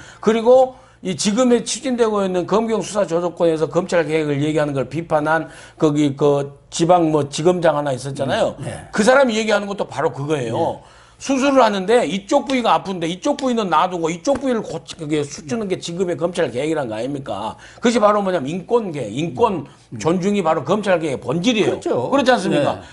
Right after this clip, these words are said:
Speaker 1: 그 다음에 중요한 것은 권력으로부터 중립 아닙니까? 근데 윤석열 검찰총장이 되면 권력으로부터 되겠습니까?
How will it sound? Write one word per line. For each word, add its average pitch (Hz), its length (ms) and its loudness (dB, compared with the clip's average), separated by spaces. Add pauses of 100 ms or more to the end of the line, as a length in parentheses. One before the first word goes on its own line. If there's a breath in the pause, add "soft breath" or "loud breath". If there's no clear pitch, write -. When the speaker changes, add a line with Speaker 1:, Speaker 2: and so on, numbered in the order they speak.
(120)
Speaker 1:
그 202 100 0
다음에 269 380 4
중요한 208 340 -4
것은 165 180 -4
권력으로부터 185 600 -2
중립 151 260 -4
아닙니까? 127 320 -6
근데 208 400 0 (380 soft breath)
윤석열 254 560 2
검찰총장이 240 680 0
되면 196 220 -2
권력으로부터 226 840 0
되겠습니까? 220 720 -4